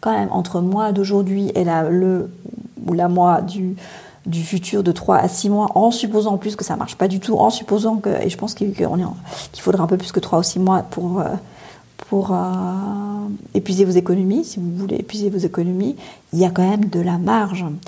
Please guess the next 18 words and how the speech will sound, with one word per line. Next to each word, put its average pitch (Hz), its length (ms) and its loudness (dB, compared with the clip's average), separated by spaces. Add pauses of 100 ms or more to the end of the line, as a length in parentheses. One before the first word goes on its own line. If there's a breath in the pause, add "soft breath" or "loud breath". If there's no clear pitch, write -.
(220 loud breath)
Et 196 100 6
vous 185 140 2
voyez 214 440 4
que 190 380 0 (140)
en 190 140 0
explorant 202 680 0
les 214 80 0
différents 180 400 -2
scénarios, 185 480 2
il 214 40 8
y - 20 6
a 175 40 6
des 180 220 0
idées 208 220 4
qui 180 180 -2
vont 160 200 -2
vous 160 140 -4
venir. 170 500 -6